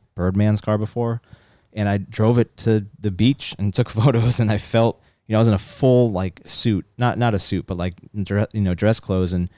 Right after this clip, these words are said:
I remember every day getting in those cars and being fully suited out and having, like, a nice watch. And I was, like, twenty-two, twenty-three at the time. Insane, man. Insane life back then.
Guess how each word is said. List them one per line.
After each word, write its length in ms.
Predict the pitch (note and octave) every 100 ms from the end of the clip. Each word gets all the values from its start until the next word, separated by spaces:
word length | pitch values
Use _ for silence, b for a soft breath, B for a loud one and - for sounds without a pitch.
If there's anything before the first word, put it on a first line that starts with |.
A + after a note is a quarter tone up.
| b b
I 60 | G#2+
remember 240 | A#2+ A#2+
every 220 | - A2 A2
day 160 | G#2+
getting 260 | G2 G#2+ G#2+
in 60 |
those 180 | G#2 F#2+
cars 400 | - G#2+ G#2 G2 F#2+
and 260 | G#2 G2+ F#2+ -
being 200 | F#2+ A2
fully 400 | G2 - B2+ A2+
suited 400 | G#2 - A#2 G2
out 300 | F#2 F#2+ E2+ _ _ _ _ _ _ G2+
and 320 | G2+ F#2+ F#2
having, 200 | G#2+ G#2
like, 140 | G2
a 20 |
nice 300 | G2 G2+ F#2+
watch. 500 | F#2+ F#2 F2+ - - -
And 580 | F#2 F#2 F2+ F2+ E2+ F2+ _ _ _ -
I 40 |
was, 80 | G#2+
like, 100 | G2
twenty-two, 720 | - - A#2 A2 G2+ A2 G#2+ -
twenty-three 560 | - A#2 G2+ - G#2 F#2+
at 60 |
the 80 | -
time. 480 | - F#2 F2+ E2+ E2+ _ _ _ _ _ _ _ _ _ A2+
Insane, 520 | G#2+ - A2+ G2+ F#2
man. 220 | F2+ E2+
Insane 540 | G2 G2 - C3+ B2
life 240 | G2+ G2 -
back 240 | F2 F2+
then. 320 | F2 F#2 F2+